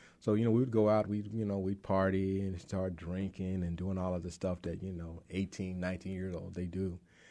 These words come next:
And, of course, because we would go to church on Sundays, they said, "Let's get up and go to church." So one Sunday we got up, we went to, um,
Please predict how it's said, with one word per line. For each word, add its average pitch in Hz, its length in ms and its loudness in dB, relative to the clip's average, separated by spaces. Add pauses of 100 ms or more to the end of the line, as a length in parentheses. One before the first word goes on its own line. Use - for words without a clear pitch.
(280)
And, 98 460 0 (760)
of 104 140 0
course, 139 440 8 (140)
because 104 300 2
we 107 80 4
would 104 180 4
go 104 140 2
to 92 80 -2
church 113 320 2
on 92 80 2
Sundays, 104 720 2 (440)
they 113 80 4
said, 104 120 0
"Let's 120 140 4
get 110 140 6
up 117 80 4
and 110 60 -2
go 110 100 4
to 110 80 -2
church." - 480 6 (840)
So 117 300 4
one 123 240 4
Sunday 123 240 4
we 110 100 4
got 113 160 4
up, 123 60 4
we 123 80 4
went 131 220 2
to, 131 440 2
um, 104 360 2